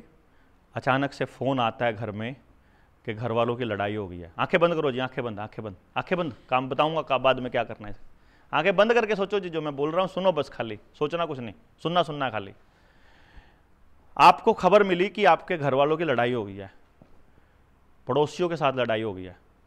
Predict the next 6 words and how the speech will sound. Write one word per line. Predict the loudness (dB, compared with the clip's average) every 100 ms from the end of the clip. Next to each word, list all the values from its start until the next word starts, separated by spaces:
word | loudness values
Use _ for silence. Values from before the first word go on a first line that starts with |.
| _ _ _ _ _ _ _ _ _ _ _ _ _ _ _ _ _ _ -20 -12
और | 0 2 4
लड़ाई | 4 8 8 6 0 -6 -18 _ _ _ -6
गाली | 4 6 6
गलौज | 2 4 2
से | 2 -4
बढ़कर | 2 2 2 0 0